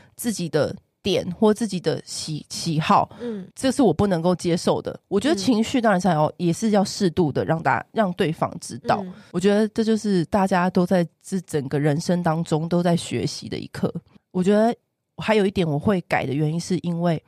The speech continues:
Speaker 1: 我觉得午夜梦回，
Speaker 2: 嗯。
Speaker 1: 对，对方虽然梦-，已经原谅你，可是他一定会记得当时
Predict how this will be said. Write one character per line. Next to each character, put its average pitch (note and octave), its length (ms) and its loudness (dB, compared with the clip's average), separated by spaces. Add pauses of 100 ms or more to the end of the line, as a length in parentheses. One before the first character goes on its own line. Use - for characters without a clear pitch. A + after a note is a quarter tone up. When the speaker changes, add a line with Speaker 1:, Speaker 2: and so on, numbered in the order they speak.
(120)
Speaker 1:
我 F#3 100 0
觉 G3 140 4
得 - 100 2
午 F3+ 120 6
夜 A3 120 4
梦 G#3 260 0
回， C#3+ 360 -6 (140)
Speaker 2:
嗯。 B3 160 -10
Speaker 1:
对， A3 260 2 (100)
对 G#3+ 140 4
方 G3+ 180 2
虽 G3 160 2
然 F3 160 2
梦-， D3 200 -2 (200)
已 F3 140 2
经 F3+ 220 -2
原 E3 160 2
谅 E3 160 2
你， C#3 160 -2
可 - 120 0
是 F3+ 120 2
他 - 300 -4
一 E3 180 0
定 F3+ 220 0
会 E3+ 200 2
记 D#3+ 320 -2
得 - 120 0 (600)
当 F3 260 0
时 C3+ 400 -4